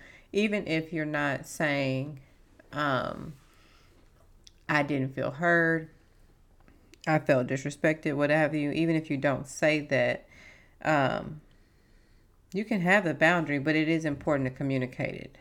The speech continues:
Um, so I'm not saying that you cannot take a step back, that you can't have a guard up.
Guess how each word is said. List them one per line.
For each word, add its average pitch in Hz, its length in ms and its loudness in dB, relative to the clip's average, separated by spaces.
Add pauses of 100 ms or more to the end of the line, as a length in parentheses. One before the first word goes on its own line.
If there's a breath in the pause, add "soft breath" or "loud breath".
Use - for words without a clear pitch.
(240 loud breath)
Um, 143 580 -2 (120)
so 147 240 2
I'm 135 140 2
not 156 200 2
saying 135 300 0
that 131 80 -14
you 135 80 -6
cannot 139 800 0 (400 loud breath)
take 147 180 0
a 143 40 -2
step - 280 -2
back, 127 220 4
that 131 140 -12
you 131 60 -4
can't 139 480 -2 (500 soft breath)
have 147 180 0
a 135 40 -2
guard 131 340 4
up. - 180 -6